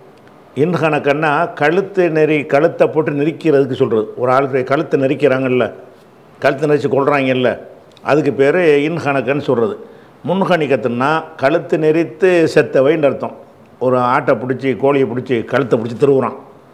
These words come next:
அதுல செத்து போச்சு அறுக்கலையில, அதனால அது ஹராம் ஆயிரும். கழுத்து நெரிக்கப்பட்டு செத்தது. முன்ஹனிகத்துன்னா கழுத்தை நெரிக்கிறதுக்கு சொல்லுவாங்க. அது மாதிரி ஒல் மௌக்கூதத்து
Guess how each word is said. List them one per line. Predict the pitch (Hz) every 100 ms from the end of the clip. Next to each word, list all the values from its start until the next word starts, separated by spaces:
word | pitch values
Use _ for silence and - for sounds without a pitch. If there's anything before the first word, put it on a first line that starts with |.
| - - -
அதுல | - 151 170
செத்து | 151 151 180
போச்சு | 139 135 104 - - - - - - - -
அறுக்கலையில, | 151 165 156 151 135 104
அதனால | 113 135 160 165
அது | 147
ஹராம் | 131 139 131
ஆயிரும். | 117 107 107 -
கழுத்து | - 143 147 - 151 143 139 127
நெரிக்கப்பட்டு | 131 135 - 139 123 113 -
செத்தது. | 139 127 - 117 117 120 98 - - - - -
முன்ஹனிகத்துன்னா | 131 127 139 123 110 117 170 214 - - - -
கழுத்தை | - 156 - 160
நெரிக்கிறதுக்கு | 143 131 120 123
சொல்லுவாங்க. | 139 127 120 107 101 - - - - - -
அது | 127 151
மாதிரி | 175 160 175
ஒல் | 151 131
மௌக்கூதத்து | 131 190 - 190 175 147 - 110